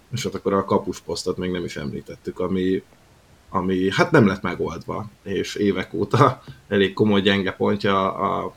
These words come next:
Penguinsnek, és hát most Tuba széke fölött szemet hunytak, úgyhogy, ö, nekem, nekem túlságosan mozgatja a fantáziámat ez az egész, ö,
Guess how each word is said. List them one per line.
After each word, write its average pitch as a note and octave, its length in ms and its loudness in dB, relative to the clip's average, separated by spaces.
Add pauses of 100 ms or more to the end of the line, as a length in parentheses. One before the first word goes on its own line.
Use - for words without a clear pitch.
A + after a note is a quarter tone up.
(160)
Penguinsnek, G2+ 560 0
és G2+ 260 0 (120)
hát A#2+ 160 -10
most A2+ 260 -6
Tuba F2+ 240 -4
széke G2+ 320 0
fölött G2 320 0
szemet F2 400 -4
hunytak, G#2 500 0
úgyhogy, G#2 440 0
ö, G#2 140 2 (1700)
nekem, D#3+ 560 6
nekem D3 440 2 (120)
túlságosan A2 640 4
mozgatja F#2 840 0 (160)
a G2 220 -2
fantáziámat F#2+ 960 -2
ez G2+ 80 0
az F2+ 100 -4
egész, F#2 440 -2
ö, G2+ 340 2